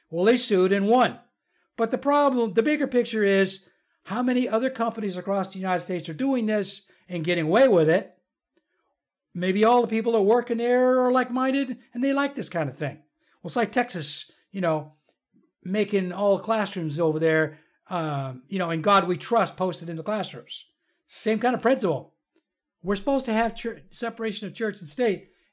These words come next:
and we're supposed to be able to opt out without any repercussions if we don't like something like this. Well, maybe not so much anymore.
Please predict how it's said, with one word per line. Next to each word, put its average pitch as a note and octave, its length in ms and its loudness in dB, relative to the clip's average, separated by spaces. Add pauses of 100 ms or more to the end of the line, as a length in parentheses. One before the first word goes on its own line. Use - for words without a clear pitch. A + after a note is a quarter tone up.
and G#3+ 440 2
we're G#3 180 0
supposed B3+ 320 -2
to A#3 60 -10
be A3 160 0
able G#3 240 4
to G#3 440 -2 (260)
opt G#3+ 320 2
out A3 420 6
without G3+ 340 2
any G3+ 180 -2
repercussions G#3 800 -2 (320)
if A#3 180 -4
we A#3 120 -2
don't B3+ 220 2
like C#4+ 200 0
something C4 320 -2
like F3+ 260 0
this. - 420 -8 (580)
Well, B3 960 -8 (680)
maybe E3 240 -6
not B3 220 -8
so G#3+ 100 -6
much F#3+ 240 -6
anymore. B2 420 -10